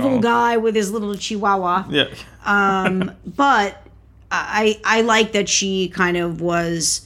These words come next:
Speaker 2: part of the re-revenge, revenge
Speaker 1: Sure.
Speaker 2: plot, and that was kinda cute that they brought her in. But
Speaker 1: Mm-hmm.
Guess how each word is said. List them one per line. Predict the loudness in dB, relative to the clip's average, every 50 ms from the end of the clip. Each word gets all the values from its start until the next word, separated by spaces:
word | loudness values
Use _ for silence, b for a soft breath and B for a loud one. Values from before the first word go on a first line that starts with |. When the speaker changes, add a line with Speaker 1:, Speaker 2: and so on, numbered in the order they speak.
| b b b -4
Speaker 2:
part | -2 0 2 2 2
of | 2 2 2
the | 2
re-revenge, | 2 4 4 4 4 4 4 2 2 0 0 0 0 0 0 0 0
revenge | -2 -2 0 2 2 4 4 4 2 -2
Speaker 1:
Sure. | -4
Speaker 2:
plot, | -2 -2 0 2 2 2 0 0 -2
and | -6 -4 -2
that | -2 -2 -2
was | -4 -8 -8
kinda | -6 -6 -6 -6 -8 -10
cute | -8 -6 -6 -6 -6 -8 -10
that | -10 -10 -8
they | -8 -8
brought | -6 -4 -2 -2 -2 -2
her | -2 -4 -6
in. | -6 -6 -6 -6 -4
But | 0 2
Speaker 1:
Mm-hmm. | 2 2 2 0